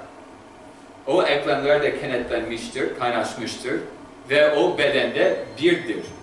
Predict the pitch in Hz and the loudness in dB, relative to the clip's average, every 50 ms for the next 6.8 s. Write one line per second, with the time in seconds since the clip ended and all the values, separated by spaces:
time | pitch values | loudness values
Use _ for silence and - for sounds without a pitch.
0 | - - - - - - 127 120 110 - 143 165 156 - - - - - - 87 | -20 -20 -18 -16 -10 -4 -2 -2 0 2 2 0 2 0 -2 -6 -6 -10 -12 -12
1 | 82 - - - - - - - - - - - - - - - - 139 165 - | -12 -14 -16 -20 -20 -20 -20 -20 -20 -20 -20 -20 -20 -20 -20 -10 -4 -2 0 2
2 | 196 185 190 - - - - - - 180 165 147 139 131 131 131 139 175 185 170 | 4 4 4 2 0 -2 -2 -2 0 2 2 4 2 2 2 0 2 2 2 4
3 | 143 131 - 127 127 123 123 - - 139 - 131 131 123 120 120 110 - - 110 | 2 2 0 0 0 -2 -2 -4 -4 -4 -2 -2 0 0 0 0 0 -2 -2 -4
4 | 98 - - 110 131 131 - - - - - - - - - - - - - 180 | -4 -4 -2 0 0 0 0 0 -4 -6 -8 -12 -14 -18 -18 -18 -12 -4 -2 0
5 | 196 208 196 160 139 131 131 127 120 120 117 113 - - - - - - - - | 0 2 0 0 -2 -2 -2 -2 -2 -2 -2 -2 -2 -4 -4 -6 -10 -14 -16 -18
6 | - - - - - - 156 185 196 196 170 123 113 110 - - | -20 -20 -20 -20 -16 -10 -10 -8 -6 -4 -4 -4 -4 -4 -6 -8